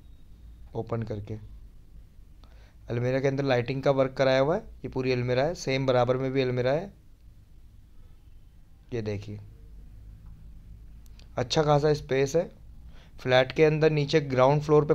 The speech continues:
पार्किंग दी है, रिजर्व पार्किंग रहेगी एक गाड़ी की, लिफ्ट लगी होगी और गेटेड लोकेशन के अंदर है, सीसीटीवी कैमरे वगैरह सब लगे होंगे।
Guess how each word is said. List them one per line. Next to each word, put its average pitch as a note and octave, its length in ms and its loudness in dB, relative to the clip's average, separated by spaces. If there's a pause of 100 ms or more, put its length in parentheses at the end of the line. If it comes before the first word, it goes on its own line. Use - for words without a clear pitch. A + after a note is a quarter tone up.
पार्किंग C3 440 2
दी D3 160 4
है, E3+ 200 6
रिजर्व C3+ 420 4
पार्किंग C3+ 340 4
रहेगी D3 280 4
एक C#3+ 160 4
गाड़ी C#3 260 4
की, F3+ 220 -4 (760)
लिफ्ट C3+ 300 2
लगी C3 260 2
होगी D#3 380 4 (1300)
और C3+ 120 -4
गेटेड C3 320 2
लोकेशन D3+ 460 4
के D#3+ 80 4
अंदर D#3 320 4
है, F3 160 4
सीसीटीवी C#3+ 520 -2
कैमरे C#3 340 4
वगैरह C#3 260 4
सब C#3+ 200 -2
लगे B2+ 220 2
होंगे। D#3 340 2